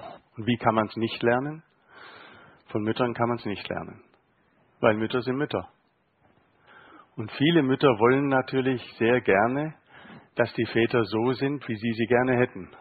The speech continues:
Und das wissen wir alle, das funktioniert nicht. Mütter sind auf mütterliche Art mit Kindern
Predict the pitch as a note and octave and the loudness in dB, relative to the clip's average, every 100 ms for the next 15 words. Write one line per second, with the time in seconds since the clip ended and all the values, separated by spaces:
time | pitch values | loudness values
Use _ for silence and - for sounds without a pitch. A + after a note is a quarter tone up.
0 | - _ _ _ _ _ _ _ _ _ | -20 _ _ _ _ _ _ _ _ _
1 | _ - - - - - - _ - _ | _ -20 -20 -20 -20 -20 -20 _ -20 _
2 | _ _ A#2 A2 G2+ - A2+ - B2+ B2 | _ _ -2 -2 -4 0 0 2 -2 4
3 | G#2+ F2+ A2+ C#3+ B2+ - - A#2 - B2+ | 6 6 6 2 -4 -18 -6 -4 -4 -8
4 | A#2+ A#2+ A#2 A#2 G2 F2 - - _ _ | -6 -4 -2 -2 -4 -10 -14 -20 _ _
5 | _ _ _ _ _ _ _ _ _ _ | _ _ _ _ _ _ _ _ _ _
6 | _ _ _ _ _ _ _ _ _ _ | _ _ _ _ _ _ _ _ _ _
7 | _ - - - B2 D#3+ F3 E3+ - - | _ -20 -18 -4 0 2 2 0 -12 -4
8 | B2 C3 - A#2+ G#2+ A2 C3 E3 C#3+ C3 | -2 0 2 2 2 -2 -2 2 2 0
9 | - A#2+ F#2 G#2+ - G#2+ - - G#2+ B2+ | 0 2 4 2 0 -4 -4 -4 -2 -2
10 | D#3+ F3+ | -4 -8